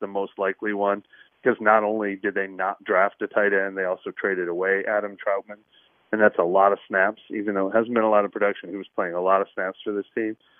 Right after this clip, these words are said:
Uh, I guess that's possible that they feel pretty good about the outlook for Foster Moreau potentially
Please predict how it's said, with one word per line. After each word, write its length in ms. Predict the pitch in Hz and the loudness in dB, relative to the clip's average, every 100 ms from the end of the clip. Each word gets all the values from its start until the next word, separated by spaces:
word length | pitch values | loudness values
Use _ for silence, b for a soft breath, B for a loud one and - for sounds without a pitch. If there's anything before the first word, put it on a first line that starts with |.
| b b _ | b b _
Uh, 300 | - 95 85 - - - - - _ 113 | 4 4 4 -2 -8 -8 -10 -14 _ -2
I 60 | |
guess 160 | 104 101 - | 0 0 0
that's 160 | 98 - - | -4 -6 2
possible 600 | 120 107 - 139 135 135 | 6 6 4 2 2 2
that 200 | 113 90 | 0 0
they 140 | 104 98 | 0 0
feel 160 | 117 104 - | 0 -2 -2
pretty 280 | - 113 107 | -2 -2 -2
good 220 | 110 107 | -2 -2
about 280 | 110 104 107 | -2 -6 -6
the 160 | 98 98 107 | -6 -6 -4
outlook 360 | 110 120 117 - | -4 -2 -6 -6
for 140 | 107 - | -12 -6
Foster 320 | 104 - - | -6 -4 -4
Moreau 420 | 104 104 101 107 | -2 2 4 2
potentially 760 | 117 131 - 120 - 127 120 120 | 2 0 2 0 0 0 0 -2